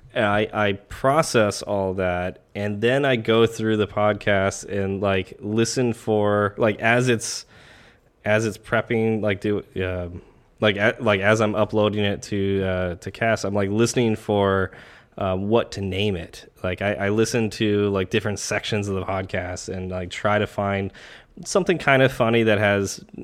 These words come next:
nothing to do with the actual topic, um, but something that we say,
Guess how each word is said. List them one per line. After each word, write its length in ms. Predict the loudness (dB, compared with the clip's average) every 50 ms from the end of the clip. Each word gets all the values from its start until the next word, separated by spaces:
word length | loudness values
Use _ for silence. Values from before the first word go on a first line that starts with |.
| -16 -16 -16
nothing 680 | -12 -8 -4 0 4 4 4 4 4 2 2 2 0 0
to 100 | -2 -4
do 220 | -2 0 0 2
with 120 | 2 0
the 120 | 0 -2 -4
actual 380 | -4 -4 -6 -6 -4 -6 -6 -6
topic, 560 | -6 -6 -8 -6 -4 -4 -4 -4 -6 -10 -20 -20 -20 -20 -20 -20 -20 -18 -10
um, 440 | -8 -6 -4 -4 -4 -6 -6 -8 -10 -14 _ _ -20 -20 _ _
but 140 | -4 -2 0
something 220 | 0 0 0 0 0
that 120 | 0 0
we 120 | 0 -2 -6
say, 480 | -6 -8 -8 -6 -6 -4 -4 -6 -6